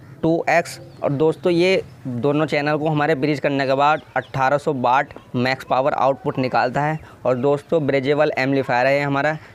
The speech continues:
ब्रिजेबल टेक्नोलॉजी के यूज़ किया गया है। और दोस्तों, जो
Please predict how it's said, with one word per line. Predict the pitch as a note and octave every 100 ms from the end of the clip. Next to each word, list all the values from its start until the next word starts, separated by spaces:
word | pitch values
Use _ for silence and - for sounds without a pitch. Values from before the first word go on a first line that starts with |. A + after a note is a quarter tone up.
| -
ब्रिजेबल | B2+ C3 C3+ D3+ D3+ -
टेक्नोलॉजी | C3+ C#3+ C3 B2+ B2+
के | C#3 C3 -
यूज़ | B2+ C3 B2+
किया | C3 B2
गया | C3 C3+
है। | D#3 D#3+ - - - -
और | - C3+
दोस्तों, | B2+ D3 -
जो | D#3 E3